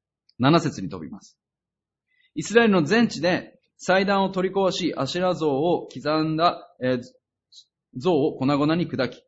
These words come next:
すべての香の台を切り倒してから、彼はエルサレムに帰った。ごめんなさい。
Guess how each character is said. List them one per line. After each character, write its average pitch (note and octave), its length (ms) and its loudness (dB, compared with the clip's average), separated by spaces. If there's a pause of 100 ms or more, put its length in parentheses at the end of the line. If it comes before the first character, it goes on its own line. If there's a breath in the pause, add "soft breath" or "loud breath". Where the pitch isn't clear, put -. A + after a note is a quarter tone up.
す - 160 -10
べ E3+ 80 0
て D#3 100 0
の C3 120 2
香 C#3+ 220 -2
の D3 120 2
台 C#3 240 0
を B2+ 60 -2
切 - 160 -10
り C3+ 120 -2
倒 E3 220 0
し - 80 -12
て B2 120 -6
か B2+ 120 -4
ら、 F3 360 -2
彼 A#2+ 180 0
は C3 180 2
エ A2 60 -4
ル A2 80 -4
サ C#3 100 -2
レ B2+ 60 2
ム A2 100 -2
に F#2+ 100 -6
帰 G2 100 -14
っ - 20 -
た。 - 240 -20
ご G2 80 -14
め G#2+ 100 -6
ん G#2 40 -6
な G2 60 -8
さ F2+ 120 -18
い。 - 60 -20